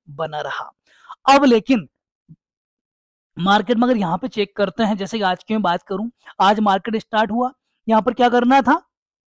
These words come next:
अभी भी मार्केट के अंदर ग्रीन and ब्लू जोन यहाँ पर बरकरार थे, इस वजह से यहाँ पर देखिएगा मार्केट नीचे आया, फिर से मार्केट ऊपर गया, फिर नीचे आया, फिर से ऊपर गया, यानी कि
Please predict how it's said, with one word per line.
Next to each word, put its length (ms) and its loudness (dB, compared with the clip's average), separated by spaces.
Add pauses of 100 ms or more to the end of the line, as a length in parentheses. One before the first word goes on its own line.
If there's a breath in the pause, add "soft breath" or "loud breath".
(760 loud breath)
अभी 280 4
भी 120 0
मार्केट 440 0
के 100 -2
अंदर 340 0 (1400)
ग्रीन 440 0 (120)
and 180 0
ब्लू 280 -6
जोन 220 -4
यहाँ 160 -4
पर 160 -10 (140)
बरकरार 420 -4
थे, 160 -6 (280)
इस 80 -2
वजह 160 0
से 120 -4
यहाँ 100 0
पर 120 -10
देखिएगा 280 -2
मार्केट 260 -4
नीचे 200 -2
आया, 120 4
फिर 180 -10
से 120 -6
मार्केट 280 -4
ऊपर 200 -6
गया, 160 0
फिर 180 -2
नीचे 220 0
आया, 180 4 (380)
फिर 100 0
से 100 -4
ऊपर 240 -2
गया, 200 2 (320)
यानी 140 -2
कि 100 0